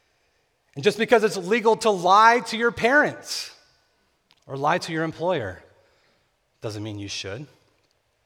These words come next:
You can visit another country where prostitution is legal. Doesn't mean that it's upbuilding or good. And so that, that type of principle,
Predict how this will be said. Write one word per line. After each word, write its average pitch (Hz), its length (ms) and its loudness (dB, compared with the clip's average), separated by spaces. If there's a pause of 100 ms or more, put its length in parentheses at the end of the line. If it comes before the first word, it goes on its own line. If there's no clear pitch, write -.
(760)
You 131 80 -14
can 131 160 -4
visit 139 320 -2
another 135 320 -2
country 151 560 -6 (760)
where 120 120 -10
prostitution 190 720 -6
is 123 240 -6
legal. 185 420 -4 (2250)
Doesn't 127 240 -8
mean 131 180 -6
that 117 120 -4
it's - 420 -8
upbuilding 110 880 -10
or 107 100 -14
good. 104 340 -10 (500)
And 175 100 -6
so 226 120 2
that, 190 220 0
that 247 200 0
type 302 160 4
of 294 140 0
principle, 165 920 -4